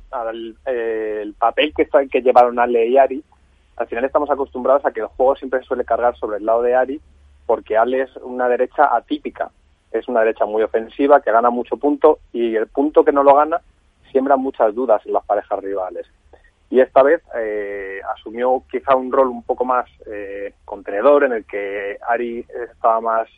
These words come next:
más cómoda en ataque, y que es consecuencia de lo que decía Nacho, de este año y pico de trabajo, de ese, esa reconversión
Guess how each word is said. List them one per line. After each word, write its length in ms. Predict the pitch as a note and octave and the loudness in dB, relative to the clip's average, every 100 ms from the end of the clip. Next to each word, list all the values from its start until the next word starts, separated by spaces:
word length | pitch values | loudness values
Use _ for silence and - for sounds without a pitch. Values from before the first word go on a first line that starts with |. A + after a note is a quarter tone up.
| _ A#2 | _ -8
más 160 | A#2 - | -8 -8
cómoda 400 | - C#3+ C3 A#2+ | 0 2 2 0
en 80 | A#2+ | -2
ataque, 440 | B2 D3 C#3+ D#3 - _ _ - _ _ | -4 -4 -4 -8 -12 _ _ -20 _ _
y 60 | - | -8
que 100 | - | -8
es 80 | - | -4
consecuencia 520 | C#3+ C3 A#2+ C3 D#3 | -6 -6 -6 -2 0
de 40 | |
lo 80 | C3+ | 0
que 80 | A2+ | -2
decía 180 | A2+ G#2 | -6 -6
Nacho, 300 | A#2+ - - - | -8 -12 -18 -16
de 100 | G#2 | -16
este 180 | - G2+ | -10 -10
año 200 | G#2+ G#2+ | -10 -14
y 40 | |
pico 300 | - A2+ A2+ | -12 -6 -4
de 100 | A2 | -2
trabajo, 500 | G#2 B2 C3 - D3+ _ _ _ _ _ _ | 4 4 4 0 -8 _ _ _ _ _ _
de 140 | - A#2+ | -8 -6
ese, 320 | - B2 B2 B2 | -2 0 0 -4
esa 200 | B2+ C#3+ | -4 0
reconversión 840 | C#3+ B2+ C3+ C3 A#2 - D3+ C#3 | 0 -2 -6 -4 -8 -8 -8 -8